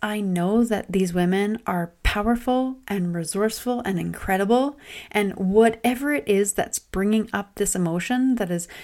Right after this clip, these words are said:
creating this discomfort, that they've been able to move past these feelings before, and they can move through these too. And there is no reason why these heart-driven dreams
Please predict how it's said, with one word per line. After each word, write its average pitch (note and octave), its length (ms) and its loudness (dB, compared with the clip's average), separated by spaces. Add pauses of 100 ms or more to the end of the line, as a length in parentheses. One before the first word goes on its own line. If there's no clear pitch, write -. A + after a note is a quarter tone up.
(160)
creating G#3+ 520 2
this F#3+ 180 -2
discomfort, F3+ 800 -2
that - 280 0 (300)
they've A#3+ 300 6
been C4 220 4
able G#3+ 260 4
to G#3+ 180 -2
move G3 400 0
past G3 420 -4
these F3+ 260 0
feelings F3+ 380 0
before, F3 440 0
and F#3 280 0
they F#3 220 2 (120)
can A3 640 2 (240)
move G3+ 400 0
through F#3+ 480 -2
these E3+ 460 0
too. - 560 -4 (880)
And G3 180 0
there G3+ 140 2
is G3 160 -2
no G3+ 680 2
reason F3+ 600 2
why F3 400 -2
these D#3+ 500 -6
heart-driven F#3 1900 -4
dreams F3 800 -2